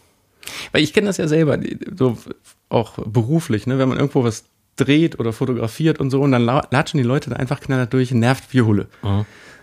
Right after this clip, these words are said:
Speaker 2: Ja.
Speaker 1: Aber das hat ja einfach exponentiell zugenommen und ist ja auch nicht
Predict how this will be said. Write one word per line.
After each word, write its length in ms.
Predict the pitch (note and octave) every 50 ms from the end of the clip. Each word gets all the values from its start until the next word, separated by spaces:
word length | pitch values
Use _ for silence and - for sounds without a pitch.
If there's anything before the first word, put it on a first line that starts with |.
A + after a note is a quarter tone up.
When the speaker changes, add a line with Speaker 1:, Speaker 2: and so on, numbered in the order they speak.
| _ _ _ _ _ _ -
Speaker 2:
Ja. 140 | G#2+ G2 F#2
Speaker 1:
Aber 120 | B2+ C#3 C3
das 140 | B2 A2
hat 100 | D3+ -
ja 80 | - B2
einfach 200 | A2+ A#2 B2 - -
exponentiell 800 | D#3 - - - - C#3 B2 C3 A#2 A2 - - B2 B2 B2 B2
zugenommen 540 | - - F3+ F3 D3 A2+ G#2+ G#2+ A#2+ C3+ C3
und 120 | B2+ B2+
ist 120 | B2+ B2+ -
ja 140 | C3+ - -
auch 100 | A#2 A2+
nicht 360 | C3 B2 A2 - - -